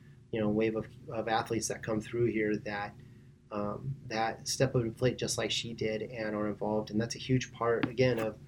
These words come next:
of who we are, and making sure that these athletes know that when they play here, and this was a big thing when I talked with Sam, like, you know, we're not water polo three hundred sixty-five days a year.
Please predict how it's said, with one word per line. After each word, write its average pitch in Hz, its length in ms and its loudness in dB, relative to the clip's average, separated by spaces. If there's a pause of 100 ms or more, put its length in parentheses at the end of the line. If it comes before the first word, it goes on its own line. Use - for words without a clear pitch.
(400)
of 117 100 2
who 120 120 4
we 113 180 4
are, 110 260 4
and 107 220 4
making 113 260 0
sure 110 320 2
that 107 260 0 (120)
these 113 180 0
athletes 113 420 0
know 113 240 4
that 110 160 -2
when 107 160 -4
they 110 140 0
play 117 340 -2
here, 107 220 2
and 104 160 2
this 127 80 -2
was 139 120 10
a 131 40 12
big 127 180 6
thing 117 200 0
when 110 100 0
I 107 60 -2
talked 113 340 -2
with 107 100 -4
Sam, 110 360 0
like, 104 160 -4 (800)
you 113 140 0
know, 107 100 6
we're 123 180 8
not 123 280 6
water 117 180 2
polo 117 240 0
three 113 160 -2
hundred 107 200 0
sixty-five 110 520 -4
days 107 220 -2
a - 80 -14
year. - 180 -14